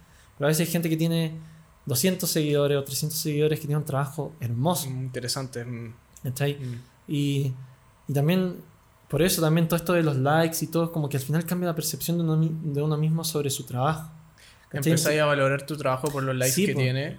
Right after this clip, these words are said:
Speaker 1: Y a ve-, a veces
Speaker 2: Mm.
Speaker 1: pensaba, por ejemplo, subí esta foto, esto antes del estallido, todo esto antes del estallido, subí esta foto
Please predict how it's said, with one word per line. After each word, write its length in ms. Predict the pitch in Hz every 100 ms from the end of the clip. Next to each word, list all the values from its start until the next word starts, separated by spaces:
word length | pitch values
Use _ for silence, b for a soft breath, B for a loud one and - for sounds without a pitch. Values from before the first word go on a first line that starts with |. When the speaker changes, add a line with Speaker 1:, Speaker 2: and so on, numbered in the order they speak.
| -
Speaker 1:
Y 80 | 147
a 60 | 143
ve-, 100 | 170
a 60 | 156
veces 180 | 160 -
Speaker 2:
Mm. 40 |
Speaker 1:
pensaba, 320 | 175 165 185
por 100 | 175
ejemplo, 540 | 165 170 170 170 170 - - - _ _ _ _ _
subí 220 | - 151
esta 180 | 180 190
foto, 580 | - 202 202 175 180 - - _ _ _ -
esto 200 | 131 139
antes 160 | 135
del 80 | 147
estallido, 360 | 147 147 143 135
todo 100 | 202
esto 160 | 214 233
antes 120 | 214
del 80 | 180
estallido, 280 | 139 131 151
subí 200 | - 165
esta 120 | -
foto 400 | 196 208 208 214